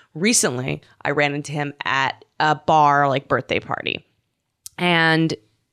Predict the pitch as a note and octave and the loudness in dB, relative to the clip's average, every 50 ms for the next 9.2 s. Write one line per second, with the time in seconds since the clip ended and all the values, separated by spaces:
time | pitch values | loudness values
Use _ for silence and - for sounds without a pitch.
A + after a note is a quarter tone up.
0 | - - - - - G#3 G3+ - - - G#3 G#3 G#3 G#3+ G#3+ G#3 G3 G#3+ G3 G3+ | -10 -8 -6 -2 0 2 2 0 0 -2 0 2 2 2 2 2 2 0 0 0
1 | - G#3 G3+ G3+ G3 G3 G3 G3 F#3 G3 G3 F#3+ F#3 F3+ F#3 F3 F3+ F3+ - - | 0 0 0 0 0 2 0 0 0 0 0 -2 -2 -2 0 -2 0 0 -2 -4
2 | F3+ E3 E3+ E3+ E3+ E3 E3 E3 E3 E3 D#3+ D#3 - F3+ E3+ E3+ F3 F3 F3 - | -4 -4 -4 -4 -2 -2 -2 -2 0 0 -2 0 0 0 0 0 0 -2 -4 -2
3 | - F#3 F#3+ F3+ E3+ D#3+ D#3 D#3+ D3+ D3+ D3 C#3+ C#3+ - F3 E3+ E3 - - D#3 | -2 -2 0 2 0 0 2 2 0 0 0 0 -2 0 0 0 0 0 0 0
4 | C3+ B2+ B2+ B2+ C3 B2+ - - - - - - - _ _ - E3+ F3+ F#3+ G3 | 0 2 0 0 -2 -4 -8 -14 -20 -20 -20 -20 -20 _ _ -2 0 2 2 2
5 | G#3+ A3 A3+ - F4 F4 B3 G#3+ G3 G3+ G#3 G#3 F#3+ C#3+ - D#3 E3+ G3+ F#3+ F#3 | 0 -2 -2 0 0 2 2 4 4 4 4 2 2 2 0 0 0 2 0 0
6 | F3+ D#3 F3 E3 E3 D#3+ D3 D3 C#3+ C#3+ C#3+ C#3 C#3 C3+ C3 C3 - - C#3 A#2+ | 0 0 0 2 2 4 4 4 4 4 2 2 0 -2 -2 -4 -6 -8 -8 -8
7 | A2+ G#2 G#2 A#2 - - D#3+ D#3 D3 D#3+ D3 C3 C3 E3 D3+ D3 C#3+ C#3+ C3+ C3+ | -8 -10 -12 -14 -14 -16 -12 -6 -6 -6 -6 -2 0 2 2 2 2 -2 -4 -6
8 | C3+ - D#3 C3+ - - C#3 C3 C3+ C3 - - C#3 B2+ A#2 A#2+ C3 C3 C3 C3 | -8 -10 -10 -10 -6 -4 -4 -4 -4 -6 -8 -10 -6 -6 -6 -4 -4 -6 -6 -4
9 | B2+ A2+ A#2+ C3+ | -6 -6 -6 -8